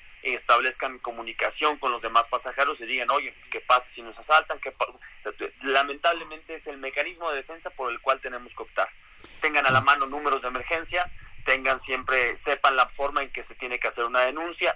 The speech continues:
denuncien todo el tiempo. Es, es la comunicación un pilar básico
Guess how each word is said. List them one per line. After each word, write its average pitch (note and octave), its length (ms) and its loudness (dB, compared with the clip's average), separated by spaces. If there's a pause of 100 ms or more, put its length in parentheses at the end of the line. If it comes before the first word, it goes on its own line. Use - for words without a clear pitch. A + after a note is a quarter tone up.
denuncien C#3 520 -4
todo A#2+ 220 -4
el A#2 80 -8
tiempo. C#3+ 440 -4 (300)
Es, D3 260 2
es D#3+ 120 -2
la F3 120 4
comunicación C#3+ 800 -4
un D3+ 140 -8
pilar C#3 360 0
básico B2+ 500 0